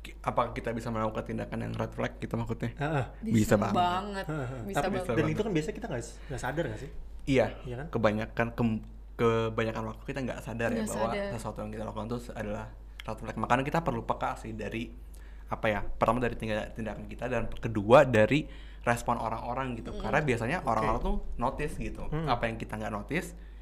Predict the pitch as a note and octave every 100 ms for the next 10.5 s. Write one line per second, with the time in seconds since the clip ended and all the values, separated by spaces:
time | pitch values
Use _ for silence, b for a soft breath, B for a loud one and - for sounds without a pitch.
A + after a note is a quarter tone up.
0 | B B A2+ G#2 C#3+ C#3 A#2 A2+ G#2+ -
1 | A2 B2 C#3 A2+ G#2+ A#2 A2 - G2+ G#2
2 | G#2 G#2+ C#3 C3+ A#2 A#2+ A#2 A2+ A2+ G#2+
3 | C#3 B2+ - A#2 A2 C3+ C#3 - B B
4 | B B - A#2+ A2 A2+ A2+ C#3 A#2+ B2
5 | B2 A#2 A#2 A2+ A2 A2 A2+ A#2 - -
6 | A2 G#2+ A2+ A#2+ A2 C3 B2+ B2+ - -
7 | - B2 A2+ A2+ A2 - G#2+ - A#2+ A#2
8 | G#2+ A#2 G#2+ G#2 - A2 C3 A#2 G#2+ A2+
9 | A#3 - G#3+ A3 G#3+ G3+ G3 A#2 G#2+ A#2
10 | B2+ B2+ D3 C#3+